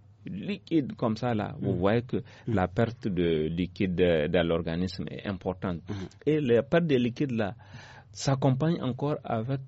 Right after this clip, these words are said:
Speaker 1: d'autres substances nutritives de l'organisme, comme le sel, euh,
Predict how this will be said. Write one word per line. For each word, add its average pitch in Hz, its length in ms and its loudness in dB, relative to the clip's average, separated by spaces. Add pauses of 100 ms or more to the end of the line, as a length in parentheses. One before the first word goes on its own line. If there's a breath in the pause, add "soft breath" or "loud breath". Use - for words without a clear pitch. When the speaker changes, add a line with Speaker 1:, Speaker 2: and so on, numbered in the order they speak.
Speaker 1:
d'autres 175 600 4
substances 139 600 -2
nutritives 117 760 2 (420)
de 101 120 -2
l'organisme, 95 720 2
comme 107 440 4 (320 loud breath)
le 101 180 6
sel, 113 540 6
euh, 92 280 6